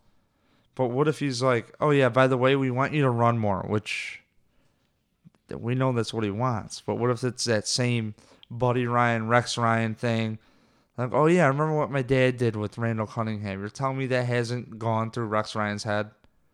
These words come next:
And what Roman's done with Alex Smith, who I've gone over a million times, left for dead in San Francisco. Alex Smith was a useless guy. And <sighs> I, I, that guy is,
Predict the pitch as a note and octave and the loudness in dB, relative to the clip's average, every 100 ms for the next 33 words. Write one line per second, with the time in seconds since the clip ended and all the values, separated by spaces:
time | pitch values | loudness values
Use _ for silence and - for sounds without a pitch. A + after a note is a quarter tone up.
0 | _ _ _ _ _ - B2 B2 A2 A#2 | _ _ _ _ _ -4 -2 0 -2 0
1 | B2 B2+ B2+ A2 A#2+ A#2+ - A2 A2 A2 | 0 0 -2 0 0 0 -2 0 2 0
2 | - G#2+ G#2 G#2 - G#2 G2 F#2+ F#2+ A2 | -2 -2 -2 -2 -4 -4 0 -2 -2 -2
3 | G#2+ G#2+ G#2 G2+ G#2+ G2 G#2 G#2 G2+ - | 0 0 -2 -2 -4 -4 -4 -4 -6 -14
4 | _ - G#2+ A2+ - - A2+ G#2+ G2+ G#2 | _ -4 2 2 2 -2 2 2 2 2
5 | G2+ G2+ D#2 - A2 G2+ F#2+ - _ _ | 2 2 -4 -6 -6 -6 -8 -14 _ _
6 | - - A2 G2 G2+ A2+ G#2 - A2+ G#2+ | -12 -6 -6 -6 -6 -6 -4 -2 -2 -4
7 | _ _ _ _ _ C3+ B2+ - C3 A#2+ | _ _ _ _ _ -2 -2 -2 -2 -2
8 | - - A2 G#2 G2+ G2+ G#2+ - F#2 - | -4 -6 -4 -2 -4 -4 -4 -4 -6 -4
9 | F2 D#2 G2+ - _ _ _ - A2 G#2 | -4 -4 -8 -16 _ _ _ -4 -2 0
10 | G2 - _ _ _ _ _ _ _ _ | -4 -10 _ _ _ _ _ _ _ _
11 | _ _ _ _ _ _ - B2 A#2 - | _ _ _ _ _ _ -16 -14 -14 -18
12 | - - A#2+ - A2+ - - - A#2 _ | -20 -6 -4 -2 -4 -8 -18 -16 -16 _
13 | _ _ - C3+ B2+ B2+ A#2+ A#2 B2 A2+ | _ _ -16 -8 -6 -6 -6 -6 -4 -6
14 | - | -8